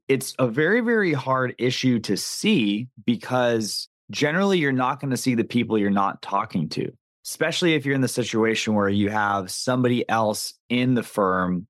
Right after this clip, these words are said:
setting up these calls for you. So types of things that will fit onto this list. We're talking about stuff like missed calls, chat leads, form fills, Facebook Messenger, S M S, referrals even that are coming to your inbox, right?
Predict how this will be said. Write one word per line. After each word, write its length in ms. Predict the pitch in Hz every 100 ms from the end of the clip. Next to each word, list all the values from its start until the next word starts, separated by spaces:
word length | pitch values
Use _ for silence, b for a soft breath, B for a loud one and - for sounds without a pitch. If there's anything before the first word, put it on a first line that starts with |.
| -
setting 420 | - 120 104 104
up 160 | 95 -
these 200 | 87 -
calls 320 | 95 85 - -
for 160 | 92
you. 160 | 80 -
So 380 | - 117 98 87 _ _
types 380 | - 147 165 -
of 140 | 143
things 440 | 139 143 135 131 104
that 320 | 113 110 -
will 540 | 98 110 107 101 95 -
fit 140 | 135 127
onto 300 | 113 101 95
this 200 | 90 -
list. 360 | 64 - -
We're 100 | 113
talking 380 | 131 120 117 127
about 260 | 113 110 -
stuff 340 | - 104 -
like 400 | 107 95 92 -
missed 400 | - 92 101 -
calls, 600 | - 90 82 - - - - _ -
chat 400 | - 123 123 -
leads, 680 | 95 85 62 - - - - _ _
form 320 | 139 135 135
fills, 800 | 131 - 92 71 - - - - - _
Facebook 440 | 117 139 131 131 113
Messenger, 520 | 110 - 98 87 85
S 260 | 113 131 -
M 120 | 120
S, 540 | 107 69 - - - - _ 123
referrals 760 | 123 131 - 160 160 127 98
even 340 | 101 87 76
that 100 | 78
are 60 | 92
coming 260 | 113 107 98
to 40 |
your 100 | 87
inbox, 460 | 90 73 50 - 90
right? 240 | 92